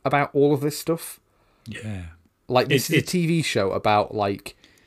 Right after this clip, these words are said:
Speaker 1: you should be yourself and that's fine, and, like,
Speaker 2: Yeah.
Speaker 1: you know, it's all wonderful, and, like, but in, again, in a very funny way that makes it also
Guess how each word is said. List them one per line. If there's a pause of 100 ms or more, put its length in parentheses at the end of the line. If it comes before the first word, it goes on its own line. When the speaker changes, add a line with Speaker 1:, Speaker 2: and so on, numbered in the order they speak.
Speaker 1:
you
should
be
yourself
and
that's
fine,
and,
like,
Speaker 2:
Yeah.
Speaker 1:
you
know, (560)
it's
all
wonderful,
and,
like,
but
in,
again,
in
a
very
funny
way
that
makes
it
also